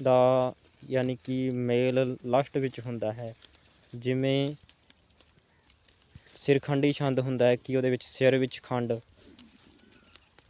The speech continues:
ਯਾਨੀ ਕਿ ਸਿਰ ਵਿੱਚ ਖੰਡ, ਸਿਰ ਪਾੜ ਦੇਣਾ ਉਹਦਾ, ਸਿਰ ਪਾੜ ਕੇ, ਯਾਨੀ ਕਿ ਲਾਸਟ ਵਿੱਚ ਇਹਦਾ ਮਿਲਦਾ ਹੈ, ਜਿਵੇਂ ਖਰਚਾਮੀ, ਵਰਿਆਮੀ,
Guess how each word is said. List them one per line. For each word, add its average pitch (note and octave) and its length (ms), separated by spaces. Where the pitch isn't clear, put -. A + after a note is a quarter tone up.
ਯਾਨੀ B2+ 300
ਕਿ C3+ 200
ਸਿਰ C3+ 340
ਵਿੱਚ C3 260
ਖੰਡ, B2+ 360
ਸਿਰ B2+ 300
ਪਾੜ B2 320
ਦੇਣਾ B2 180
ਉਹਦਾ, A#2 180
ਸਿਰ C3+ 220
ਪਾੜ C3 320
ਕੇ, C3 320
ਯਾਨੀ C3 160
ਕਿ A#2+ 60
ਲਾਸਟ C3+ 280
ਵਿੱਚ C#3 240
ਇਹਦਾ C3+ 300
ਮਿਲਦਾ A#2+ 360
ਹੈ, A2+ 160
ਜਿਵੇਂ B2 200
ਖਰਚਾਮੀ, B2 640
ਵਰਿਆਮੀ, B2 600